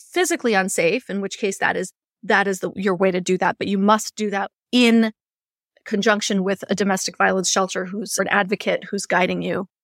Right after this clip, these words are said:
into s-, to creating a safety plan. But hiring a shark of an attorney off the bat,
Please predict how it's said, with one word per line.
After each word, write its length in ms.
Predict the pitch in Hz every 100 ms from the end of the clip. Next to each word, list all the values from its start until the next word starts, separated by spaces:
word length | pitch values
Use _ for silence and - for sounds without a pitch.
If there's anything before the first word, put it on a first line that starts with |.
| -
into 260 | 202 196 196
s-, 120 | - -
to 100 | -
creating 280 | - 196 196
a 40 |
safety 320 | 190 175 180 -
plan. 340 | - - - _ _ _ _ _ _ _ _ _
But 380 | 202 226 233 - _ _ _ _ _ _ _ _ -
hiring 880 | - - 285 302 277 233 202 202 -
a 40 | 208
shark 440 | - - 226 226
of 100 | 214
an 80 | 208
attorney 680 | 190 - 240 254 165 - -
off 260 | 202 208 -
the 80 |
bat, 440 | 190 214 220 -